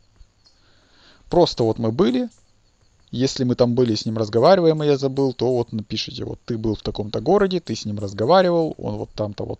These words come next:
там-то, у него берётся задание, бла-бла-бла.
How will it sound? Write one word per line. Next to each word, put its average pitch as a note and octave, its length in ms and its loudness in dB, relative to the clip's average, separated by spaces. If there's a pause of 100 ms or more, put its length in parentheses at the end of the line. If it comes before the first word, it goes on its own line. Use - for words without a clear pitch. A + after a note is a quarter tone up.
там-то, F3+ 360 2
у C3+ 120 -2
него G#2 140 -4
берётся G2+ 400 -6
задание, E3 560 2
бла-бла-бла. A2 640 -2